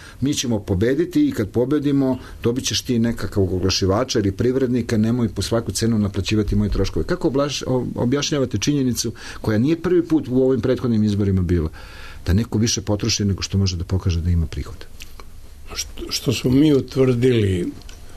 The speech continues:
Speaker 2: u istraživanju, i tu, knjiga je objavljena, čak je prevedena na engleski, međutim,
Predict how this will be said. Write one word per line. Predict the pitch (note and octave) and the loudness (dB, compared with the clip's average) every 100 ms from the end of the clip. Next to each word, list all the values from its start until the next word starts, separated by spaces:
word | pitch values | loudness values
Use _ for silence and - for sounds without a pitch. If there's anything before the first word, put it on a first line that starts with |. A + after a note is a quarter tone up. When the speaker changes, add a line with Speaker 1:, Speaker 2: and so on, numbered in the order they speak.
| - - - | -18 -14 -6
Speaker 2:
u | G#2 | 0
istraživanju, | G2+ - - A#2 G2+ A2+ C3+ C#3 C#3 A#2+ | 0 -2 -2 0 2 4 4 6 4 4
i | A#2 | 2
tu, | A2 - - | 0 -8 -8
knjiga | - D3 E3 D3+ | -2 2 4 4
je | A#2 G#2+ | 4 4
objavljena, | A#2 A#2 C3+ B2+ A#2+ A#2 A2+ G#2+ | 4 4 4 4 4 2 2 0
čak | - G#2+ - | 0 0 0
je | G#2 | -4
prevedena | F#2+ A2 G#2+ G#2+ G2+ A2 A2+ G2+ F2 - - - - - - - - - | -2 0 4 4 4 2 2 2 -2 -8 -18 -18 -18 -16 -18 -18 -18 -10
na | G#2+ G2+ G2+ | -2 2 2
engleski, | A#2 B2+ C3+ A#2+ - - - C3+ B2 - - - - - - | 4 4 2 2 -2 -4 -2 2 2 0 -6 -16 -18 -16 -8
međutim, | A2+ A2 A2 A2 A#2 - C#3 B2 A#2 A2+ | -2 2 4 2 0 0 2 4 2 0